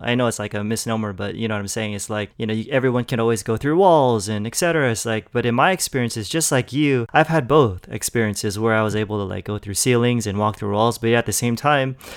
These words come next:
um, there was a time I couldn't even go through the wall, and I was like, "Huh, what, what the hell?" You know? And then but at the same time, I was also able to physically touch a person. So I've had, I was able to have, you know, those experiences as well. But what is the difference, in your opinion, between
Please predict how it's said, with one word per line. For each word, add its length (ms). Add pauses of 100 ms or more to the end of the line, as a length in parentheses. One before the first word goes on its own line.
(320)
um, 160
there 120
was 160
a 60
time 240
I 80
couldn't 240
even 200
go 100
through 200
the 100
wall, 260
and 120
I 20
was 80
like, 80
"Huh, 200 (180)
what, 120
what 140
the 100
hell?" 240
You 120
know? 240
And 160
then 200 (320)
but 100
at 100
the 60
same 200
time, 160
I 20
was 100
also 300
able 280
to 120
physically 440
touch 460 (340)
a 80
person. 440
So 360 (180)
I've 140
had, 180
I 100
was 160
able 200
to 60
have, 280 (260)
you 100
know, 120
those 200
experiences 520
as 40
well. 180
But 140
what 160
is 200
the 100
difference, 480
in 120
your 120
opinion, 460
between 580